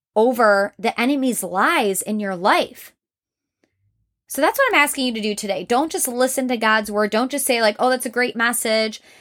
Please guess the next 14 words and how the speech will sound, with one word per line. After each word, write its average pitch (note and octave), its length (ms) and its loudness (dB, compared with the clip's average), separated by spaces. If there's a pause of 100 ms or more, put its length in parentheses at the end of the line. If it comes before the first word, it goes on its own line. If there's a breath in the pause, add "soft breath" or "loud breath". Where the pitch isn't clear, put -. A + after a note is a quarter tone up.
(160 soft breath)
How C#4+ 180 2
are G4+ 80 2
you G#4+ 160 4
gonna D4 220 0
apply F3 440 -2
it? - 380 -12 (680)
How B3+ 200 2
you D4 400 0
really B3+ 380 0
wanna A#3 240 0
tap G#3 260 -2
into G#3+ 160 -2
God's F#3+ 320 -2
power, A3+ 600 0